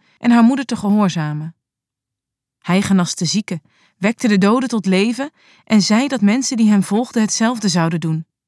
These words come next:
Het meisje genas nooit een zieke en wekte niemand op uit de dood. Maar toch geloofde ze. Op een dag begon het verhaal barsten te vertonen.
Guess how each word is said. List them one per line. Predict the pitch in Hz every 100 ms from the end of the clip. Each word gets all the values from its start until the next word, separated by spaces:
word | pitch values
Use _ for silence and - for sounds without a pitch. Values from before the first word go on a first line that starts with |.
| _ _ _ _ _ _ _ _
Het | _ 156
meisje | 170 156 175 185
genas | 185 170 156
nooit | 185 208 233
een | 214
zieke | 202 180 180 - _ _ _ _ _
en | 220
wekte | 202 220 220
niemand | 208 240 208
op | 226
uit | 247 214
de | 185
dood. | 170 165 160 - _ _ _ _ _ _ _ _
Maar | 247
toch | 247 285
geloofde | - 233 233 -
ze. | 170 160 - _ _ _ _ _ _ _ _ _ _ _ _
Op | - 269
een | 269
dag | 311 -
begon | 262 285
het | 269
verhaal | - 233 240
barsten | 208 226 -
te | 175
vertonen. | 160 165 170 151 156 160